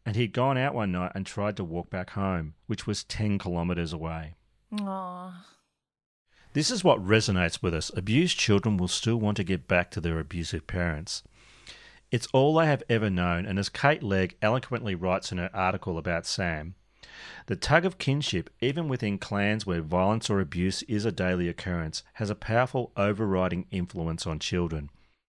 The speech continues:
Speaker 1: Family lays the ground rules for patterns of behaviour, and in Sam's case, the experience was bruising. Sister Karen had doubts about the rehabilitation of Sam and went on to add,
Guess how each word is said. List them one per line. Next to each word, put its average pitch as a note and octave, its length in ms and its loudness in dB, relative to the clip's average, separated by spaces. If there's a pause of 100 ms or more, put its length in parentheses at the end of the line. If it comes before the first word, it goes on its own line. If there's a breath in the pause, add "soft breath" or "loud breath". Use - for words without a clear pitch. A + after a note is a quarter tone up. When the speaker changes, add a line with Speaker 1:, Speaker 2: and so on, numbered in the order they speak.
(460 soft breath)
Speaker 1:
Family F3+ 300 6
lays A#2 260 6
the G#2+ 60 2
ground G2+ 400 4
rules E2 160 -2
for - 100 -6
patterns G2+ 340 -2
of F2 80 -4
behaviour, E2+ 640 -2
and G2 100 -2
in G#2+ 120 2
Sam's C3 420 0
case, F2 380 -4
the F#2 80 0
experience G2 720 0
was E2 100 -4
bruising. D#2+ 680 -4 (1120 soft breath)
Sister - 400 0
Karen B2+ 320 2
had G#2+ 180 0
doubts G2 320 0
about F2+ 240 -2
the F2 100 -2
rehabilitation E2 840 -2
of D#2 80 -6
Sam E2 420 -4
and G#2 140 -4
went D3 140 -2
on C#3+ 100 0
to A#2 160 -4
add, F#2+ 260 0